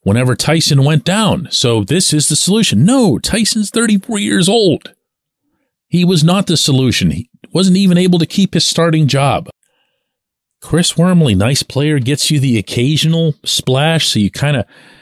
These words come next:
uh, remember his name, at least for a spell. Not really much of a run stopper. Larry Ogunjobi, uh, has been,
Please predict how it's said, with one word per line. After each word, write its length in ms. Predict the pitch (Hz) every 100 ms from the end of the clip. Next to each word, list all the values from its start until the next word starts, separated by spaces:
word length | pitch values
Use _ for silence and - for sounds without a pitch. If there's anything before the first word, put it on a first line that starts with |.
| _ _ _ -
uh, 220 | 101 -
remember 420 | 107 117 147 147
his 180 | 127 110
name, 320 | 110 147 151
at 120 | 98
least 240 | 110 131 -
for 160 | 120
a 40 | 110
spell. 560 | - - 131 156 139 _ _ _ _ _ _ _ _ _ _
Not 220 | - 135 151
really 260 | 165 180
much 240 | 160 175 165
of 80 |
a 60 | 143
run 200 | 135 170
stopper. 480 | - 135 107 87 78 - - -
Larry 300 | 123 175 202
Ogunjobi, 800 | 190 170 156 123 175 170 170 - -
uh, 60 | - -
has 260 | 120 135
been, 320 | 104 127 123